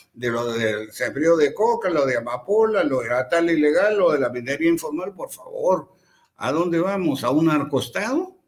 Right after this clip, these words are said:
No podemos permitir eso. El ferrocarril se mata cuando es plancha, porque si no, después te atropella. No, entonces, Lamentablemente, si no es por la razón, es por la fuerza.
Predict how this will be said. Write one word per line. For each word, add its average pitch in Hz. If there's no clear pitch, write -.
No 180
podemos 170
permitir 110
eso. 156
El 117
ferrocarril 127
se 120
mata 156
cuando 120
es 151
plancha, 175
porque 127
si 127
no, 151
después 151
te 160
atropella. 139
No, 180
entonces, 165
Lamentablemente, 151
si 123
no 143
es 156
por 151
la 120
razón, 156
es 151
por 139
la 113
fuerza. 143